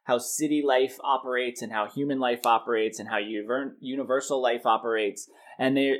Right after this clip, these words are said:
there are these layers that kind of stack on top of each other. And there's so many things that kind of mirror down and scale down and scale up. And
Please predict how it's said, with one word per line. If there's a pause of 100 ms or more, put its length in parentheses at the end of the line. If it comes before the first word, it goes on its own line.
there
are
these
layers
that
kind
of
stack
on
top
of
each
other.
And
there's
so
many
things
that
kind
of
mirror
down
and
scale
down
and
scale
up.
And